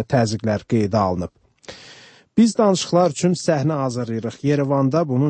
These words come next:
üçün bir kərpic də qoyduq. İnanırıq ki, Bakıda da bir neçə kərpic qoya biləcəyik."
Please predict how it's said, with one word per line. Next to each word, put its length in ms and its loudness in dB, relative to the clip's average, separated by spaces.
üçün 220 -2
bir 160 2
kərpic 420 -6
də 140 -2
qoyduq. 420 0
İnanırıq 380 2
ki, 140 0
Bakıda 420 0
da 200 0
bir 100 2
neçə 280 0
kərpic 400 -4
qoya 200 2
biləcəyik." 540 -4